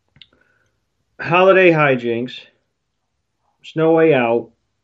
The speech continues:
Then it was supposed to go Battling Eevee Brothers, Wake Up Snorlax, Showdown in Dark City.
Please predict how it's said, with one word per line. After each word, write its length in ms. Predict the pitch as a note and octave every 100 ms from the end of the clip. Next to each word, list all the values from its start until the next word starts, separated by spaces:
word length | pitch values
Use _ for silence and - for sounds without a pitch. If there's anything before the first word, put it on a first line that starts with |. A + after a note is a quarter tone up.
| _ _ _ _ _ _ _ _
Then 260 | D3 C#3+ C#3+
it 80 | C#3+
was 180 | C#3 -
supposed 300 | D3+ C#3+ C#3+
to 60 |
go 180 | C3+ C3
Battling 380 | C#3 D3+ E3 D#3+
Eevee 280 | D3+ D#3 D3+
Brothers, 360 | C#3+ C#3 C#3 B2+
Wake 200 | C#3 C#3
Up 140 | C#3
Snorlax, 640 | - D3+ C#3 C3 B2+ B2+ B2+
Showdown 520 | - D3+ D3+ D3 D3
in 100 | C3+
Dark 260 | C3 C3 A#2+
City. 560 | - B2 A#2+ A#2 A2